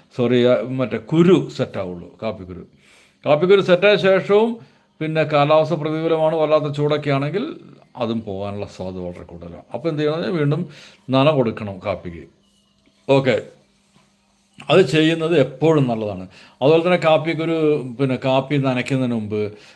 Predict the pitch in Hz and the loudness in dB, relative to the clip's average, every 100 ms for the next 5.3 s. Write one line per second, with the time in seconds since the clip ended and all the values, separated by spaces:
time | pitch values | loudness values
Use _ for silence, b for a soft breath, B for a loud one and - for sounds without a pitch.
0 | B 117 123 117 120 120 110 104 127 113 | B -2 0 0 0 -2 -4 -10 -8 -4
1 | 113 123 143 117 117 110 131 175 165 147 | -2 2 2 2 0 -2 -2 -4 -4 0
2 | 143 139 123 117 113 104 95 98 98 - | 2 4 2 0 -4 -6 -8 -10 -12 -8
3 | 139 156 151 156 151 143 147 147 143 139 | -4 -2 -2 -2 0 2 2 2 2 2
4 | 135 123 110 107 101 110 101 90 117 110 | -2 0 -2 -4 -8 -6 -8 -6 -4 -4
5 | 104 101 104 | -6 -10 -8